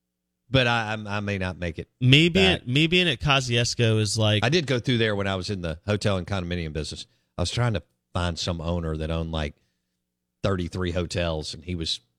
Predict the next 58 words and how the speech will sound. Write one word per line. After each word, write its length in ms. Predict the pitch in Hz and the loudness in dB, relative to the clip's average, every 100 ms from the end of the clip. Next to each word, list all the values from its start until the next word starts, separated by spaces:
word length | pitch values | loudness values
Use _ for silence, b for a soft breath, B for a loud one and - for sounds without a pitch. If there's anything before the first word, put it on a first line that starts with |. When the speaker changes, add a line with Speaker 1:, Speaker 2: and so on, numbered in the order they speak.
| - | -6
Speaker 1:
n-, 200 | 98 110 - | 0 0 0
nestled 400 | 107 127 - 127 | 0 2 2 -2
away 320 | 107 120 117 | 0 0 0
in 140 | 107 98 | -2 -4
the, 140 | 92 - _ _ _ _ | -6 -8 _ _ _ _
in 120 | - 104 | -2 -2
the 80 | |
Corinth 380 | 95 127 110 95 | 0 0 0 0
area. 320 | 104 95 85 - _ | -2 -2 -4 -8 _
Speaker 2:
Yeah. 260 | 110 104 87 - - | 4 4 2 -4 -4
Uh, 220 | 123 139 123 | 2 4 4
me 240 | 127 160 | 4 4
being 240 | 175 185 | 4 2
at 140 | 170 120 | 2 2
Kosciuszko 580 | 151 139 127 131 131 120 | 2 2 2 0 2 2
is 120 | 110 | 2
like 160 | 117 104 | 0 0
Saban 380 | - 120 113 107 | 2 4 4 2
at 60 | |
Michigan 320 | 98 104 104 | 0 0 0
State. 320 | 95 101 95 - | -2 2 2 2
You 80 | 101 | 0
know, 200 | 95 98 | 2 2
they'll, 280 | 95 107 - | 2 2 4
you'll 180 | 120 127 | 6 6
look 140 | 127 | 4
back 220 | 117 117 | 2 2
and 60 | 113 | 0
go, 120 | 104 | -2
"Wow, 420 | 98 113 104 90 - _ _ _ | 0 0 0 -4 -8 _ _ _
how'd 180 | - 135 | 0 0
such 220 | - 139 | 0 -2
a 40 | 117 | 0
great 280 | 113 110 101 | 2 2 4
guy 220 | 107 101 | 2 4
be 160 | 101 | 2
at 80 | 101 | 0
such 200 | - 101 | -2 -2
a, 160 | 95 95 - - | -2 -4 -6 -4
you 120 | 104 | 2
know, 80 | 98 | 2
small 260 | 95 107 104 | 2 0 0
town 220 | - 101 | 2 0
area?" 120 | 98 | 2
Speaker 1:
I 80 | 156 | 2
agree 200 | 175 139 | 2 2
with 140 | 127 104 | 0 0
that 200 | 104 98 | 0 0
Speaker 2:
Yeah. 40 | |
Speaker 1:
analogy. 400 | 95 104 95 117 - _ | 2 2 2 -4 -14 _
And 100 | 120 | 2
who 140 | 135 240 | 4 4
was, 200 | 196 - | 2 0
what 140 | 180 | -2
was 100 | 185 | 0
the 60 | 165 | 0
Louisiana 480 | 156 160 143 143 | 2 2 2 -2
school? 300 | 156 - 156 | -2 -4 -4